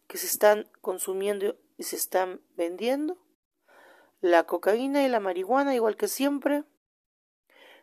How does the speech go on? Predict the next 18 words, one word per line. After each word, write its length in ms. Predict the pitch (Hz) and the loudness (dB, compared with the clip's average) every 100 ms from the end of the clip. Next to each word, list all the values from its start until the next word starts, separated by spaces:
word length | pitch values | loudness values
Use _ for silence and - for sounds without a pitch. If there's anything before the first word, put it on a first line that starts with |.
| _ | _
pero 180 | - 160 | -6 -2
hay 80 | 160 | 0
muchas 480 | 185 226 262 254 - | -2 -4 -4 -6 -6
nuevas. 680 | - - - - - - _ _ _ _ _ _ _ _ - - _ _ _ _ | -6 -6 -10 -16 -16 -16 _ _ _ _ _ _ _ _ -20 -20 _ _ _ _
El 200 | 156 165 | -4 0
éxtasis, 720 | 208 - 220 - 202 - - _ _ | 0 0 0 -2 -6 -8 -10 _ _
que 120 | - 151 | -12 -6
ya 120 | 180 | -6
casi 240 | - - | -6 -12
pasó 300 | - 156 - | -8 -6 -4
de 100 | 156 | -4
moda, 760 | 156 175 190 202 202 214 220 _ _ _ _ - - - - _ _ _ _ | -4 -4 -2 -2 -4 -6 -10 _ _ _ _ -20 -20 -20 -20 _ _ _ _
las 340 | 185 156 - - | -8 -6 -4 0
tachas, 640 | 175 165 - - 170 - | 0 0 -2 -4 -2 -4
que 100 | - | -8
están 280 | - 165 156 | -4 0 0
de 60 | 143 | 2
supermoda, 1160 | - - - 143 156 160 160 170 185 214 220 | 0 -2 -6 -6 -4 -2 2 4 4 0 -2